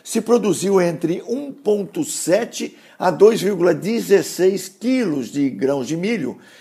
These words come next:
para cada metro cúbico ou mil litros de água recebida pela cultura,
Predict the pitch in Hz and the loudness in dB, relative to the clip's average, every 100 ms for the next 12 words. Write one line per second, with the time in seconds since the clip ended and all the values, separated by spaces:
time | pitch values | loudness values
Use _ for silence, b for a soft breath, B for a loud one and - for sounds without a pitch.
0 | B - 185 - - 190 202 185 208 202 | B -4 -4 -4 0 0 0 2 2 2
1 | 196 - _ b b - 156 262 262 190 | -2 -12 _ b b -10 -4 -2 -2 -2
2 | 151 - 214 226 226 196 233 247 202 208 | -2 -2 -2 -2 2 2 4 0 -2 -2
3 | 196 143 135 147 147 175 151 254 - 185 | -4 0 2 2 2 -2 0 -2 -2 -2
4 | 139 160 165 165 165 214 156 139 110 | 0 -2 -2 -2 -2 -4 -2 -2 -2